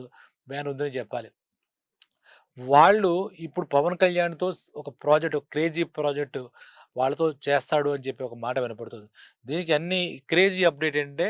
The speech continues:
దీనికి లోకేష్ కనకరాజు అందరికీ తెలుసు, రీసెంట్‌గా కూలీ సినిమాతో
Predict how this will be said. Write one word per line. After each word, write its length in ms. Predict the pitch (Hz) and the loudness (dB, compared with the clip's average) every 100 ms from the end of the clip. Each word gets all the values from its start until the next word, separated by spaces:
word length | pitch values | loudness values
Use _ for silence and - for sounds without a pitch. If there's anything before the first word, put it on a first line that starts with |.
| 208 _ _ _ 117 | -4 _ _ _ -10
దీనికి 320 | 151 151 151 151 147 | -8 -6 -6 -6 -2
లోకేష్ 380 | 156 165 180 - | 0 2 0 0
కనకరాజు 400 | 156 151 143 131 | -2 0 0 -2
అందరికీ 260 | 143 151 | -4 -6
తెలుసు, 220 | 151 143 | -6 -6
రీసెంట్‌గా 400 | 156 143 139 143 135 | -8 -8 -8 -8 -8
కూలీ 240 | 143 147 | -6 -6
సినిమాతో 420 | 135 139 139 135 | -6 -8 -6 -6